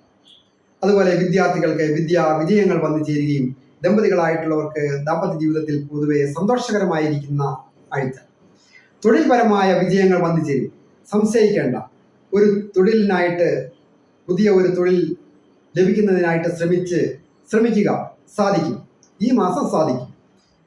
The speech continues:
അപ്പോയിന്റ്മെന്റ് ഓർഡർ കാത്തിരിക്കുന്നവർ, ഇന്റർവ്യൂവിലൊക്കെ പാസ്സായിട്ടുണ്ട് എന്ന് റിസൾട്ട് വന്നിട്ട് അപ്പോയിന്റ്മെന്റ് ഓർഡർ കാത്തിരിക്കുന്നവർക്ക് അത് സാധിക്കും.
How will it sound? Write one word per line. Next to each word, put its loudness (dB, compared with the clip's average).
അപ്പോയിന്റ്മെന്റ് 2
ഓർഡർ 0
കാത്തിരിക്കുന്നവർ, -2
ഇന്റർവ്യൂവിലൊക്കെ 0
പാസ്സായിട്ടുണ്ട് -2
എന്ന് -4
റിസൾട്ട് -2
വന്നിട്ട് 0
അപ്പോയിന്റ്മെന്റ് 0
ഓർഡർ 0
കാത്തിരിക്കുന്നവർക്ക് -2
അത് -4
സാധിക്കും. -4